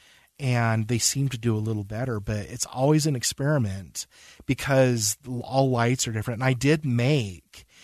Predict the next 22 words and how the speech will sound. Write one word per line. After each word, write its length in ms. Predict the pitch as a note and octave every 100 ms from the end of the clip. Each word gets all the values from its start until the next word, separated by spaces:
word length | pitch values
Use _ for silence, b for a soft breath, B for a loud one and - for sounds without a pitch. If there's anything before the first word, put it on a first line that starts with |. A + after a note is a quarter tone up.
| B
and 120 | C#3
maybe 240 | C3 C#3+ E3
I'll 80 | B2+
bring 240 | A#2 A#2
it 100 | A2
in, 160 | A2 G#2+
I 100 | G#2+
made 560 | A2 A2+ A#2+ C3+ C#3+ -
a 320 | B2 A2+ A2
P 260 | G#2 - C#3+
V 120 | D3
C 380 | - - B2+ A2+
light 320 | G#2 G#2+ A#2
bench, 520 | C3 C3 D#3 - - _ _ B B B B -
and 120 | C3+
I, 80 | B2+ A#2
I 120 | -
found 760 | A#2+ - C#3+ E3+ F3 A#2+ A2 -
grow 240 | B2 B2
lights 440 | E3 C3 G#2+ G#2 A2+
at 80 |
Walmart, 1040 | G2 A2 A2 A2 D3 A#2 D2 D#2+ - -